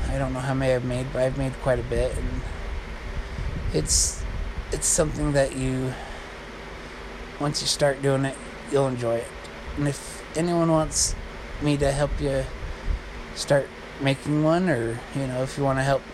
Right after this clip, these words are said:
on one of my pages, let me know. Hit me up. Um,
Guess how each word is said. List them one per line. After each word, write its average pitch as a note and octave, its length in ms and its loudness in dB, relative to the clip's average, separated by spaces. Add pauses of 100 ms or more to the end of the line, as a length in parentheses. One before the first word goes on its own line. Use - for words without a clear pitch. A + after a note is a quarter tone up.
(240)
on C3 180 2
one C3 100 2
of C3 60 2
my C3 160 4
pages, C#3+ 720 2
let C3 100 0
me D#3 140 0
know. G#3 240 0 (880)
Hit D3+ 140 4
me E3+ 180 2
up. G3 140 0 (760)
Um, B2+ 580 2